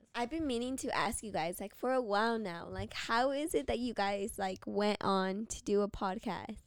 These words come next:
and then, like, just started that? How is it that you guys manifested that? How, how did that come true?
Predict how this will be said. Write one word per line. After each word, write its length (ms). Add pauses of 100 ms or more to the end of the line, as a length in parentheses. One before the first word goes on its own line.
(240)
and 160
then, 480 (680)
like, 220
just 200
started 420
that? 340
How 180
is 140
it 80
that 80
you 80
guys 240
manifested 680
that? 320
How, 480 (120)
how 200
did 100
that 220
come 200
true? 720